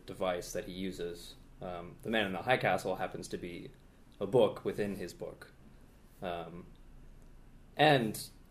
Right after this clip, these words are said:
in The Man in the High Castle, there's also the, the I Ching, which is a very,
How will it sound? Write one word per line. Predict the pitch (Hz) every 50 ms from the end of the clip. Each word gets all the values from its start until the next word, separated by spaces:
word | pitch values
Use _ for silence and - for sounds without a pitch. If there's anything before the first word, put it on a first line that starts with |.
| - - - -
in | - 120 113 104 101 101 101
The | 101
Man | 104 104 101 98
in | 98
the | 95
High | 92 107 101 95
Castle, | - 104 95 - - 98
there's | 92 98 98 -
also | 107 104 104 - - 104
the, | 92 95 92 90 90 90 - - - - - - - - - - - - - - - - -
the | 113 104 -
I | 101 101 98 95
Ching, | - - - 113 98 90 85 87 87 - - - - - - - - - - -
which | 110 104 -
is | 98 95
a | 92
very, | 92 98 95 92 92 92 90 87